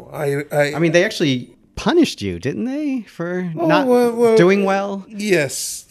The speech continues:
Speaker 1: but I was very good in math, so they know I'm not stupid.
Speaker 2: Okay,
Speaker 1: You know?
Speaker 2: good, yeah.
Speaker 1: I mean, I,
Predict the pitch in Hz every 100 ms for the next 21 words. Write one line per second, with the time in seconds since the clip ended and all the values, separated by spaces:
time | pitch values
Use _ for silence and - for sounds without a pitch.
0 | _ 196 143 160 185 185 185 131 160 190
1 | 170 135 160 147 143 143 139 123 - -
2 | 123 135 135 147 156 135 123 123 120 -
3 | - - 135 - - 113 131 147 131 131
4 | 131 80 117 127 139 147 151 139 139 127
5 | 151